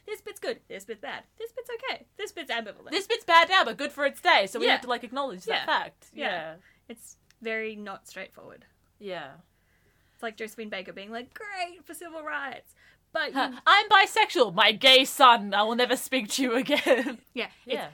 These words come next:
Speaker 1: it's much easier for history to deal with complex men than it is to, for history to deal with complex women.
Speaker 2: Yeah.
Speaker 1: Because it's the whole Madonna complex.
Speaker 2: Yeah.
Speaker 1: Like, you know, that women can either be perfect angels or
Speaker 2: <laughs>
Speaker 1: harlots in the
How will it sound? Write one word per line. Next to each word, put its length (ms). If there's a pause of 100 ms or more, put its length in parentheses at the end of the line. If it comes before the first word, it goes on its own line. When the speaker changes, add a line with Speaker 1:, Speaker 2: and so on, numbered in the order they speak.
(100)
Speaker 1:
it's 180
much 460 (140)
easier 400
for 160
history 380
to 120
deal 160
with 100
complex 320
men 180
than 100
it 80
is 160
to, 200
for 100
history 220
to 40
deal 100
with 80
complex 300
women. 180
Speaker 2:
Yeah. 240 (720)
Speaker 1:
Because 500 (340)
it's 220
the 180
whole 160
Madonna 320
complex. 480 (180)
Speaker 2:
Yeah. 260 (360)
Speaker 1:
Like, 260
you 60
know, 120
that 120
women 240
can 100
either 400 (340)
be 500
perfect 640
angels 760 (440)
or 340 (340)
Speaker 2:
<laughs> 300
Speaker 1:
harlots 640
in 100
the 60